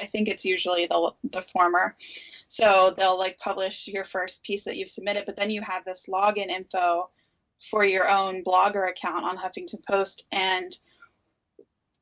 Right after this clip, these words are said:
basically what that means is, like, it's a welcome invitation to contribute. So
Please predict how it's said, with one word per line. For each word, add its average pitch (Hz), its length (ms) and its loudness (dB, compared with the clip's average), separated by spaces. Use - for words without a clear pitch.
basically 226 600 2
what 208 160 2
that 185 160 0
means 254 260 2
is, 202 160 -6
like, 196 220 -2
it's 214 220 -2
a 220 80 2
welcome 226 340 2
invitation 214 500 -4
to 220 60 -2
contribute. 240 560 -4
So 208 560 4